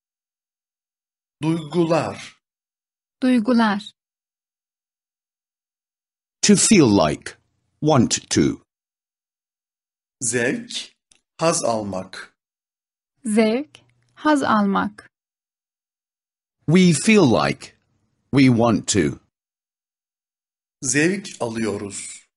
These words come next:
Speaker 2: Zevk alıyoruz.
Speaker 3: We don't feel like. We don't want to.
Speaker 1: Zevk almıyoruz.
Speaker 2: Zevk almıyoruz.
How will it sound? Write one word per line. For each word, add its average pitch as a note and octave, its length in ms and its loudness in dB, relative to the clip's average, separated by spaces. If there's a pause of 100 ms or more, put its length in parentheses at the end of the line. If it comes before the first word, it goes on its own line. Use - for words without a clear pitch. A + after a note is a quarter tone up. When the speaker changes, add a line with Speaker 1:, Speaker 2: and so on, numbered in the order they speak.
(840)
Speaker 2:
Zevk C#4 420 -2
alıyoruz. G3+ 800 -2 (1600)
Speaker 3:
We F3 160 6
don't D#3+ 400 4
feel F2+ 340 0
like. C#2+ 420 -2 (480)
We D#3 240 2
don't A#2+ 320 2
want G2+ 320 0
to. C#2+ 320 -4 (1600)
Speaker 1:
Zevk C3 420 -2 (140)
almıyoruz. D3+ 1120 0 (880)
Speaker 2:
Zevk G#3+ 500 0
almıyoruz. A#3 1000 2